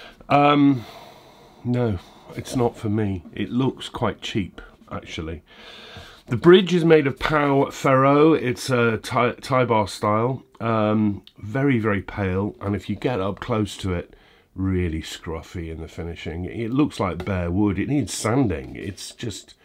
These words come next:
it's really rough. Sitting in that is a bone straight topped saddle. More about that bridge in a moment, but back onto the decor, because the only decor is the etching. Um,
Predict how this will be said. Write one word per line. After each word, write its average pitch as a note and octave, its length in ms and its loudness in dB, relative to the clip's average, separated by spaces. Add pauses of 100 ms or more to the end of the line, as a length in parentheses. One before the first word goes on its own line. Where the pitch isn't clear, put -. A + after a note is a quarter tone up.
(600)
it's C3+ 240 -2
really C3 340 6
rough. E2+ 460 -2 (680)
Sitting D#3+ 360 4
in C3 80 4
that B2+ 220 4
is A2+ 180 -2
a A2 120 4
bone A2+ 440 4
straight F#2+ 400 -2
topped - 300 -6
saddle. C#2 500 -8 (840)
More A#2+ 260 4
about G2+ 200 2
that F#2 180 -6
bridge F#2 240 -4
in F2 80 0
a F2 60 0
moment, F2+ 440 0
but - 200 -8
back A#2 240 -2
onto G#2+ 280 2
the F2+ 120 -6
decor, F#2 480 -4
because F#2+ 240 -2
the B2 100 6
only E3 180 6
decor G#2 480 0
is A#2 220 0
the F2 160 -4
etching. D#2 480 -10 (720)
Um, A#2+ 400 4